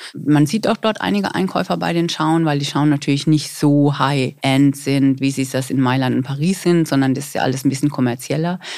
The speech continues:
Das sind ja auch Kollektionen, die da gezeigt werden, die man hierzulande in den Schauräumen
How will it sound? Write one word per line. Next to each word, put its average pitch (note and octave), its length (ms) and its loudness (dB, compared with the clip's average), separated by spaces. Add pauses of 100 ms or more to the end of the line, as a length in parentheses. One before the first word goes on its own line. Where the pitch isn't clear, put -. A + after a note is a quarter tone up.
(140)
Das C#3+ 120 -4
sind D3 140 4
ja C#3 140 2
auch C3 200 -6
Kollektionen, C#3+ 580 2
die C#3 100 2
da C3+ 160 0
gezeigt C3+ 440 -4
werden, C3 300 0
die C3+ 100 -2
man C3 180 2
hierzulande C3 560 0
in B2+ 120 0
den A#2+ 120 0
Schauräumen C3+ 680 2